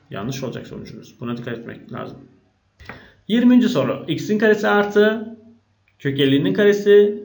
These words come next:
eşittir eksi sekizin karesi. Denkleminin çözüm, çözüm kümesinde bulun demiş.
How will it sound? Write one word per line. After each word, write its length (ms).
eşittir 600
eksi 520
sekizin 680
karesi. 440
Denkleminin 580
çözüm, 540
çözüm 460
kümesinde 420
bulun 200
demiş. 340